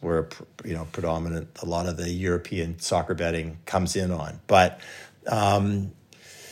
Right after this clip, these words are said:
it's there. It's clearly there. Um, it, it, you know, I, I, I think there's gonna be a mad rush to it. And what we wanted to do was continue to improve our product,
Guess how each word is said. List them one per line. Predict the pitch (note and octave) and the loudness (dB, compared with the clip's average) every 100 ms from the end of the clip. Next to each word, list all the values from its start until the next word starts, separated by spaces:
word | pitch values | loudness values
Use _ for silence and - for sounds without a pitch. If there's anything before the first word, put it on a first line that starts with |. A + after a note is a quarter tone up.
| - - - | -20 -14 0
it's | F3 - | 2 4
there. | B2 G#2 G#2+ - - | 4 6 4 2 -2
It's | A#2+ | -2
clearly | - - B2+ G#2+ G#2+ | 0 2 4 4 4
there. | G2 F#2 F2+ F2 E2+ - | 2 4 4 2 0 0
Um, | G2+ F#2+ F#2 G2 - - | 2 2 0 -4 -8 -10
it, | - G2 - G#2 | -6 -6 -4 -2
it, | F2+ - - - - | -2 -4 -8 -8 -6
you | D3+ | -4
know, | F2 E2+ | -4 -2
I, | F2 - | -4 -2
I, | A#2 - F#2+ G2 | -2 -2 -2 2
I | |
think | F#2 A#2+ A2 | 6 6 6
there's | F#2 | 2
gonna | G2+ F2+ | 2 0
be | F#2 | 0
a | E2+ | -2
mad | E2+ E2+ D#2 | 0 -2 -4
rush | D#2+ D#2+ - - | -6 -4 -6 -6
to | F#2 | -4
it. | E2 E2+ | -4 -4
And | A2+ | 2
what | G#2 G#2+ | 4 8
we | B2 | 10
wanted | C3 A2 G2+ F2 | 10 8 6 2
to | |
do | F#2 F#2+ F#2 | 0 2 4
was | F2 | 2
continue | - F#2 - G2+ F#2 | -2 -4 -2 0 0
to | G2 | -2
improve | E2 - G2+ F2+ | -4 0 2 6
our | F2 | 4
product, | - F#2 E2+ F2 F2 E2+ - | 4 6 6 6 4 2 -6